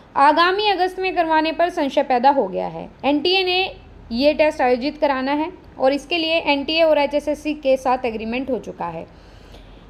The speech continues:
एनटीए ने एचएसएससी को पत्र भेजकर ये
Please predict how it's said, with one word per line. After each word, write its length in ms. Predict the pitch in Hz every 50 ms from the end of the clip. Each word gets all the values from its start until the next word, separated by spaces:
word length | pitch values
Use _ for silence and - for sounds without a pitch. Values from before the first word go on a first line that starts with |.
| - 294
एनटीए 340 | 311 320 330 359 403 415
ने 240 | 415 403 392 415 403
एचएसएससी 480 | 381 381 370 359 370 381 381 381 415 403
को 180 | 403 359 381
पत्र 300 | 392 392 359 359 370 381
भेजकर 540 | 302 294 320 311 330 254 302 - 339 339 349
ये 400 | 330 285 285 302 330 370 392 381